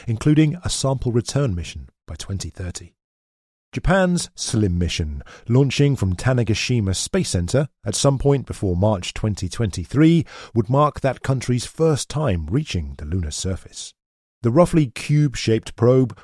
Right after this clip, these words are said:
which is two point four meters tall, aims to use highly precise lunar landing technologies to allow future missions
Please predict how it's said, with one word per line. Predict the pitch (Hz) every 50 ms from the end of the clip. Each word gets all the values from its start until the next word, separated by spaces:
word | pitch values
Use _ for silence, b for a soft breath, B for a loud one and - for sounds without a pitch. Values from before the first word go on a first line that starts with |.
| B -
which | 120 - -
is | 95 - -
two | - - 175 165
point | 143 - 113 98 95 -
four | - - 139 120 110 98
meters | 104 98 - - - -
tall, | - - 151 160 165 165 160 143 B B B B B -
aims | 151 165 170 170 170 151 -
to | - 147
use | 135 117 120 117 113 - - - -
highly | - - 117 123 139 143
precise | - 165 151 - - 90 80 80 85 - - - - 85
lunar | 82 85 82 87 98
landing | 104 107 117 139 143 117 95 87
technologies | 80 - 104 87 87 92 87 87 80 82 82 73 76 - - B B B B B
to | - 123 117
allow | 120 131 131 135
future | 120 - - - 208 226 175 - 113
missions | 90 85 80 - 123 139 147 -